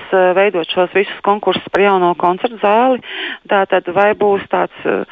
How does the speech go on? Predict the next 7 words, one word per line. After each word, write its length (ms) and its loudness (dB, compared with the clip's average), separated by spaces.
vis-, 340 -4
tad 180 0
konkrēts, 680 0
konkrētu 720 0
noteikumu 1040 0
komplekss, 840 -2
nu, 200 -6